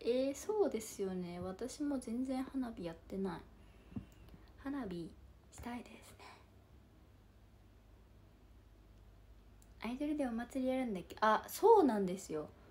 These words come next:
九月十一日？あ、九月十一日。九月十一日だね。うん。九月じゃねえよ。八月だ。八月かな？九月は違うわ。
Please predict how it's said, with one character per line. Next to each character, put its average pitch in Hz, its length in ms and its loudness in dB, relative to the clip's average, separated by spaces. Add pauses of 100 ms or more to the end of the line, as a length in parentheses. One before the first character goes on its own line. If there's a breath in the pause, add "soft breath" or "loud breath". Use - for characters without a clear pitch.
(160)
九 294 80 2
月 254 320 2
十 185 200 2
一 208 220 -2
日？ 208 420 -4 (1600)
あ、 175 180 -6
九 - 160 -4
月 190 160 -6
十 156 120 -8
一 165 180 -10
日。 160 320 -12 (180)
九 - 140 -4
月 233 240 -2
十 180 100 2
一 180 220 -4
日 180 260 -4
だ 180 100 -10
ね。 180 160 -6
う 202 80 0
ん。 170 140 -4 (500)
九 - 120 0
月 539 200 4
じ 185 60 0
ゃ 170 40 0
ね 175 160 2
え - 20 2
よ。 - 200 -4 (840)
八 240 240 2
月 427 240 4
だ。 - 200 4 (200)
八 220 140 -6
月 - 180 0 (720)
か 214 100 -2
な？ 285 220 -6 (800)
九 - 80 -16 (220)
月 254 100 0
は 254 80 6
違 196 320 0
う 160 80 -2
わ。 - 80 -6